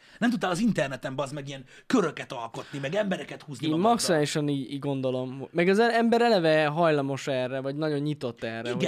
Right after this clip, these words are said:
Speaker 1: és
Speaker 2: hogy
Speaker 1: szerintem régen is
Speaker 2: csoportba menjen.
Speaker 1: próbálkoztak
Speaker 2: Hát basszus,
Speaker 1: ezzel.
Speaker 2: régen a tüntetések,
Speaker 1: Persze,
Speaker 2: ugyanez.
Speaker 1: meg minden szar, de régen is csak nem tudtak ekkora globális, nem tudtak eredményeket elérni. A büdös életben nem tudtak elérni egy hollywoodi celebet.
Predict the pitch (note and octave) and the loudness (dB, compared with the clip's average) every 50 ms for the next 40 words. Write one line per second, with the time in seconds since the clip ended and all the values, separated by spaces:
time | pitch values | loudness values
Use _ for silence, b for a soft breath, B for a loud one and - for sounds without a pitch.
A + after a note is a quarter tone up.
0 | C#3+ - D3+ D#3 D3+ D3 - - - G3+ F3 - - F3 D#3+ D#3 D#3 D3 D3+ C#3+ | -2 -2 -4 -4 -4 -4 -4 0 2 2 2 4 4 4 4 4 2 2 2 2
1 | C#3+ C#3+ C#3 C#3 C3+ - - - C#3 - - - - - F4+ F#4 F#4 C#4 - C#4 | 2 2 0 0 -2 -4 -4 -10 -12 -12 -10 -8 -4 0 2 2 2 2 2 0
2 | B3+ B3+ C4 B3 A#3 A#3+ A3 F#3 - - G3+ F#3+ E3+ F#3 F3 - F#3 F#3+ - F#3+ | 0 0 0 0 0 0 -2 -2 -2 -4 -6 -4 -4 -6 -6 -6 -8 -8 -6 -4
3 | F#3+ A#4 A4 - F3 E4+ - F4 F#4 A4 A4 F4 C4 A#3 F3+ - - E3+ C#3+ D3 | -2 0 0 0 -2 -2 -4 -8 -8 -8 -6 -4 -2 -2 -2 -2 -4 -4 -4 -4
4 | F3 A3 D#4+ E4 D4+ G3 D3+ - - G#3+ B3+ E4+ C#4+ G#3+ - - F#3 G3+ E3 G3 | -4 -4 -2 -2 -2 -4 -6 -6 -6 -4 -4 -4 -4 -6 -4 -2 -2 0 0 0
5 | F#3+ - G#3 F3+ D#3+ D#3 G3+ F#3+ D3 D#3 C#3+ C#3 - D4 G#3 G3 G#3 G3 G3 F#3 | -2 0 -2 0 0 2 0 0 0 0 -2 -2 -4 -4 -2 -2 -2 0 0 -2
6 | D#3+ D3+ D3+ C#3 C3 C3 B2 - C3 A#2+ A#2+ A#2 A2 A#2 C3 C3 D3+ - G#3+ - | -2 -2 -4 -6 -8 -10 -10 -10 -8 -6 -6 -6 -6 -6 -2 0 2 2 2 2
7 | - - - A3+ G#3 F#3 E3 D3+ D3+ D3+ E3 D3+ - C3 D3+ C#3+ E3+ E3+ - - | 0 -2 -2 -2 0 -2 -2 -4 -6 -8 -8 -10 -10 -8 -6 -2 -2 -2 -2 -2
8 | D3 C#3 A#2 E3 D#3+ D3 C3+ B2+ C3 A#2 - - C#3 A2+ A2 G2+ G2+ G#2 G#2 - | -4 -4 -2 0 0 0 -2 -4 -8 -8 -6 -4 -4 -4 -6 -10 -12 -14 -18 -18
9 | - | -20